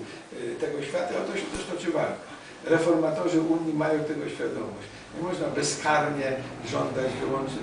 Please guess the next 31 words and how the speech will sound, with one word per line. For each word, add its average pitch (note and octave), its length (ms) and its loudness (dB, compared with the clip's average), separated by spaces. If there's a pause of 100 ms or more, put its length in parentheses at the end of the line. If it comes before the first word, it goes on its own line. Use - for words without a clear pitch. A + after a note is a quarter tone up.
tylko - 200 -4 (840)
z D3+ 60 -2
unijnej D3 540 -2
kasy C#3+ 240 2 (160)
pieniędzy C3+ 440 -6
dla B2+ 120 -2
Polski, D#3+ 340 -2
udawać, C#3+ 420 4 (120)
że C3 60 -2
cała C#3 220 2 (120)
reszta C3 220 2 (280)
skąd - 320 -4
się - 60 -4
te - 220 -6
pieniądze C3 300 -6 (140)
biorą, C3+ 200 2 (180)
jakim A2+ 200 -6 (120)
kosztem, B2 300 -4 (420)
że, - 100 -6 (520)
że - 80 -8 (100)
nas B2+ 120 0 (140)
nie B2 160 -8
interesuje. A#2 460 -6 (280)
I - 40 -2
to - 120 2
jest E3+ 180 2
pe-, E3+ 260 8
pewien E3 260 2
spór E3 320 4 (160)
o - 20 2 (120)
model, D#3+ 320 8